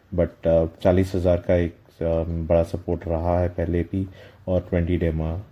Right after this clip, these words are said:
का एक सपोर्ट भी आ गया है। तो अभी के लिए चालीस हज़ार पाँच सौ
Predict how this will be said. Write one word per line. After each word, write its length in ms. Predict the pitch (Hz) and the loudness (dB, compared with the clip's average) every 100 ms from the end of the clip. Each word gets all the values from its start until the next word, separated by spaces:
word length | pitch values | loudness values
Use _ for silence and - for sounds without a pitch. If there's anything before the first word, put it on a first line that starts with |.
| - _ | -20 _
का 380 | - 80 80 78 | -6 -4 -2 -4
एक 160 | 82 | -6
सपोर्ट 400 | - 95 87 82 | -10 -8 -4 -4
भी 120 | 90 | 0
आ 140 | 85 80 | 0 0
गया 220 | 82 85 | 0 0
है। 160 | 87 95 95 - - _ _ - | 0 -4 -8 -20 -20 _ _ -2
तो 340 | 95 95 92 - _ - | 2 4 2 -4 _ -2
अभी 200 | 107 147 | 0 2
के 180 | 147 151 | 2 2
लिए 380 | 147 151 147 147 _ - | 4 4 2 -2 _ 2
चालीस 640 | 127 113 127 147 160 - | 4 6 4 2 0 -2
हज़ार 400 | 110 101 101 95 - | -6 0 2 0 -2
पाँच 280 | 107 92 92 | -2 -2 -4
सौ 340 | - - 147 | -4 0 0